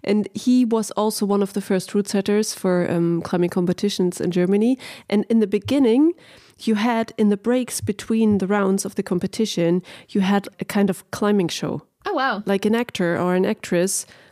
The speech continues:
Speaker 1: like, would show moves, and it was, like, part of a storyline.
Speaker 2: Mm, okay.
Speaker 1: <laughs> He told me about that, and he was like, "Oh, why don't we have that anymore? That was funny." <laughs> So
Speaker 2: I mean, there is so much we could do, and, uh,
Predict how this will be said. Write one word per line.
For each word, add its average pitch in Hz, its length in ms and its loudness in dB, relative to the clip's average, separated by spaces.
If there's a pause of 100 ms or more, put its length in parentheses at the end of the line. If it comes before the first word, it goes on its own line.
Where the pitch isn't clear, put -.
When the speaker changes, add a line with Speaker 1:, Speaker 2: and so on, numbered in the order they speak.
Speaker 1:
like, 196 220 -4
would 214 140 0
show 226 260 2
moves, 247 520 2
and 214 140 0
it 214 180 -2
was, 214 200 -2
like, 208 280 -6
part 220 320 -4
of - 140 -6
a 208 40 -2
storyline. 165 840 -2 (180)
Speaker 2:
Mm, 254 680 -4
okay. 196 460 -4
Speaker 1:
<laughs> 311 960 -4
He 262 100 0
told 285 280 0
me 277 120 0
about 180 340 -4
that, 180 180 -2
and 226 100 0
he 240 80 2
was 233 160 -2
like, 208 280 -4
"Oh, 190 180 -2
why 208 200 -2
don't 330 180 2
we 262 100 -2
have 226 220 -6
that - 140 -4
anymore? 196 400 -2
That 185 160 -2
was 254 180 0
funny." 185 380 -2 (140)
<laughs> 403 560 -8
So - 200 -8
Speaker 2:
I 247 40 -2
mean, 285 140 -2
there 311 140 -2
is 330 120 -6
so 330 300 -4
much 302 260 -4
we 262 100 -6
could 220 260 -6
do, 185 420 -2
and, 185 580 -6
uh, 185 640 -4